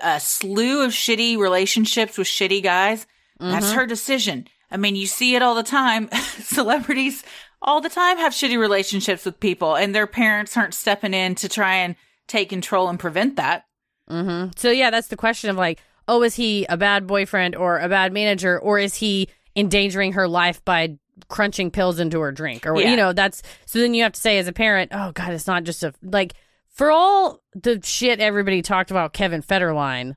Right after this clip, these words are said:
Speaker 2: let's just say, dude, from all appearances, is a reasonably good dad.
Speaker 1: <laughs> Yeah.
Speaker 2: He wasn't, like, a bad, I mean, eh,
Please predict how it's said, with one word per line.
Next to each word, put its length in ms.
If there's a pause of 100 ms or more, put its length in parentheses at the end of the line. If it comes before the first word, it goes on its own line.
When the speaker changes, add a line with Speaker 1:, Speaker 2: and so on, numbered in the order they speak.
Speaker 2:
let's 280
just 180
say, 380 (400)
dude, 480 (200)
from 300
all 360
appearances, 600
is 140
a 80
reasonably 560
good 300
dad. 500
Speaker 1:
<laughs> 40
Yeah. 180
Speaker 2:
He 80
wasn't, 420
like, 240
a 100
bad, 640
I 100
mean, 240 (440)
eh, 100